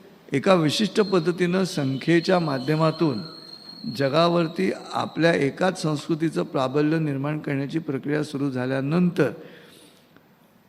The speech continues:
त्या संस्कृतीच्या समोर आपण सगळे तीन अक्षरामध्ये मोजले जाऊ. इथे तीन अक्षर आहेत, काफर.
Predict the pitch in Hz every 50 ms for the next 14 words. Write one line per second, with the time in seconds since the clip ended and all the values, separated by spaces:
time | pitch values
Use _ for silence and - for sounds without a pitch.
0 | _ - 165 156 165 180 190 196 190 180 - - 170 160 147 139 - - 196 185
1 | 170 190 180 165 180 190 190 190 170 - - 165 165 180 - 139 - - 139 135
2 | - - 196 202 190 165 - 185 170 165 175 175 180 185 190 - - - - -
3 | - - - - 208 214 214 202 196 160 - - 185 175 175 175 165 165 165 160
4 | 170 165 160 151 143 131 127 139 143 143 127 120 110 101 101 - - - - -
5 | - - _ _ _ _ _ _ _ _ - _ _ - 143 156 156 - - 185
6 | 185 180 175 143 - - 156 151 147 147 147 - - - - 143 139 139 139 139
7 | - 127 127 123 120 - -